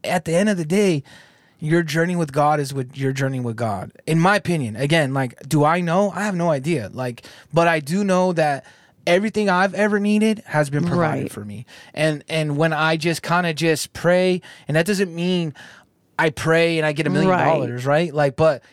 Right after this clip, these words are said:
Speaker 1: guess what? I don't have to worry. Somehow I found a, a, a gig to pay this bill, or somehow I found, uh, a, you know, a, a, a special offer that gave me something off that I can do this thing that I wanted with my family. I think that we lose track of all this stuff.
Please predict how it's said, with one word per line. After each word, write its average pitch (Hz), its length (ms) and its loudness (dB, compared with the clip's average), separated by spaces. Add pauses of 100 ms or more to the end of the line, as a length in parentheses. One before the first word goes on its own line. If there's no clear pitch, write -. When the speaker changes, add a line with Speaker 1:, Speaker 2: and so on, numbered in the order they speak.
Speaker 1:
guess 175 220 0
what? 190 200 4
I 151 120 2
don't 165 80 2
have 170 160 0
to 170 80 -2
worry. 165 260 2
Somehow 190 480 2
I 170 80 2
found 185 340 0
a, 156 160 2
a, 151 280 -4
a 151 40 0
gig 151 520 0 (260)
to 175 100 -2
pay 180 220 0
this 165 180 -4
bill, 170 280 4
or 143 280 2
somehow 180 500 0
I 160 180 0
found, 170 480 0 (340)
uh, 151 320 2
a, 151 60 -2
you 165 140 -2
know, 156 280 2 (220)
a, 160 160 -8 (340)
a, 165 200 0
a 156 100 0
special 196 440 0
offer 175 460 2
that 151 200 2
gave 170 180 0
me 175 80 -4
something 170 340 -4
off 160 280 2
that 151 100 2
I 156 80 2
can 147 260 -8
do 175 160 2
this 160 220 -2
thing 170 200 -2
that 151 120 2
I - 20 4
wanted 151 260 0
with 143 120 -2
my 127 100 -2
family. 143 400 -2
I 143 80 2
think 196 240 -2 (420)
that 165 160 2
we 170 120 -2
lose 160 380 -2
track 156 500 -2
of 135 200 -6
all 185 300 2
this 165 140 -6
stuff. 160 240 0